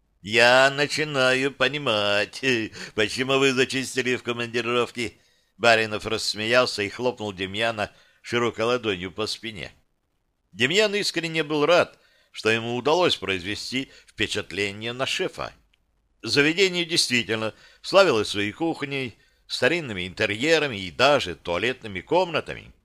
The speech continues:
Чехам удалось сохранить здесь буквально всё, и было полное ощущение погружения в эпоху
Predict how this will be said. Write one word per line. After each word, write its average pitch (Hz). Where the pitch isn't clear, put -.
Чехам 151
удалось 147
сохранить 127
здесь 120
буквально 113
всё, 67
и 110
было 120
полное 110
ощущение 120
погружения 107
в 95
эпоху 127